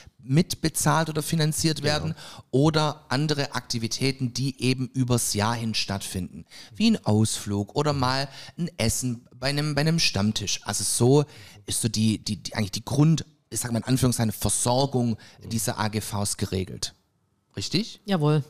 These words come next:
Speaker 2: Genau.
Speaker 3: Genau.
Speaker 2: <laughs> Also man kann in einen A G V zu jeder Zeit eintreten. Die Hürde ist, wie du richtig sagst, die Leute müssen natürlich die Mitgliedsbeiträge von der letzten Dekade nachzahlen, weil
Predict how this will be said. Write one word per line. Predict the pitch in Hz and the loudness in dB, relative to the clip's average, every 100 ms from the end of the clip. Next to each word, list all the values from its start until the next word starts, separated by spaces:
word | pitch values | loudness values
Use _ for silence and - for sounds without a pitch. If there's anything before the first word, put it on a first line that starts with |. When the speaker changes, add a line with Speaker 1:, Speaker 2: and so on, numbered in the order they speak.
| - | -4
Speaker 2:
Genau. | 101 87 | -2 0
Speaker 3:
Genau. | - - 147 143 - | 2 0 -2 -4 -2
Speaker 2:
<laughs> | - 640 762 - 370 - - 302 339 - | -2 -4 -8 -4 -4 -4 -8 -6 -4 -2
Also | 110 | 2
man | 139 139 | 4 4
kann | 151 175 | 2 0
in | 101 135 | 0 0
einen | 120 110 | -2 -2
A | 85 | -2
G | 101 | -2
V | 104 98 101 147 | -4 0 2 2
zu | - | 2
jeder | 98 101 143 143 | 2 2 0 -2
Zeit | 104 107 - | 0 0 -2
eintreten. | 78 90 - 85 90 85 - - - | -4 -4 -4 -4 -4 -6 -8 -10 2
Die | 107 | 4
Hürde | 143 139 | 6 4
ist, | 107 127 - | 0 0 0
wie | 110 | 0
du | 110 | 0
richtig | 110 107 98 | 0 -2 -2
sagst, | - 101 - - - - - - - - | -2 -2 -4 -16 -20 -20 -14 -14 -10 -2
die | 110 | 2
Leute | 98 104 | 4 4
müssen | 123 113 117 | 4 4 4
natürlich | 107 101 107 107 | 2 2 2 2
die | - | 2
Mitgliedsbeiträge | 101 101 113 107 - 92 - 104 107 120 113 - _ _ _ _ _ - | 0 0 -2 -2 0 0 2 2 2 2 0 -4 _ _ _ _ _ -6
von | - 117 | 2 4
der | 104 | 4
letzten | 98 107 - 104 | 4 0 -2 -2
Dekade | 98 - 95 98 147 139 95 | -4 -2 -2 0 0 -2 -4
nachzahlen, | 120 98 104 - - 78 80 80 80 _ _ - | -2 0 0 -2 -4 -4 -4 -6 -10 _ _ -10
weil | - 98 120 | 0 2 2